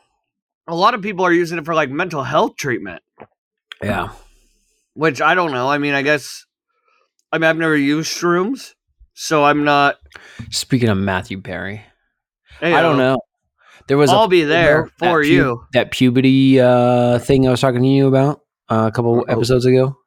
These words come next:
Speaker 1: That account.
Speaker 2: Okay.
Speaker 1: Puberty.
Speaker 2: Yeah.
Speaker 1: Um, they put out a poll, and basically they had a list of, like, thirty different television characters and who's the all-time best television, like,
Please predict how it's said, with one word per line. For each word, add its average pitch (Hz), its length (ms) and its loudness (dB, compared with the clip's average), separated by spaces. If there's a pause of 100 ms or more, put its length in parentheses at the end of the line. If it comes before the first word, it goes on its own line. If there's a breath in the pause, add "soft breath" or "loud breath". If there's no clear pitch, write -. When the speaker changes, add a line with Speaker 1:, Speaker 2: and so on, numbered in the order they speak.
(120)
Speaker 1:
That 104 100 0
account. 113 460 0
Speaker 2:
Okay. 127 240 -2 (380)
Speaker 1:
Puberty. 117 400 2 (760 loud breath)
Speaker 2:
Yeah. 117 220 2
Speaker 1:
Um, 113 140 2
they 120 80 4
put 151 180 0
out 139 100 2
a 104 60 -2
poll, 107 640 0 (480 loud breath)
and 113 240 2
basically 117 400 2
they 104 120 2
had 107 180 2
a 107 60 2
list 107 260 0
of, 110 80 -2
like, 92 180 -2
thirty 110 400 2
different 107 320 0
television 107 460 2
characters 117 560 2
and 107 100 2
who's 107 220 2
the 104 100 0
all-time 98 480 0
best 92 540 -2 (220)
television, 101 760 0
like, 90 380 -4